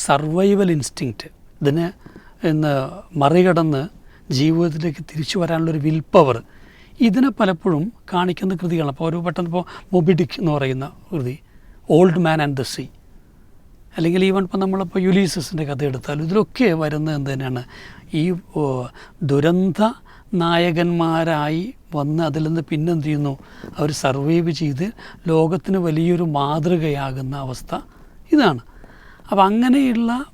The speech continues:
ഒരു കഥാപാത്ര സൃഷ്ടി ഇതിനകത്ത് നടന്നിട്ടുണ്ട്.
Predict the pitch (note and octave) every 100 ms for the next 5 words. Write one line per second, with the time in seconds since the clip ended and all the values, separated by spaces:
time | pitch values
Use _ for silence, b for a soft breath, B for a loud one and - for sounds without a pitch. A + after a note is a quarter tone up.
0 | - A3 A#3 C4+ B B - - D#3 F#3
1 | G3 G3 G#3 G#3 - G#3 G#3 F#3+ - -
2 | - F#3+ D3 A#3+ - - F3+ E3 D#3 C#3
3 | - F#3+ - b b b - G3+ F3 D#3
4 | C3+ C3+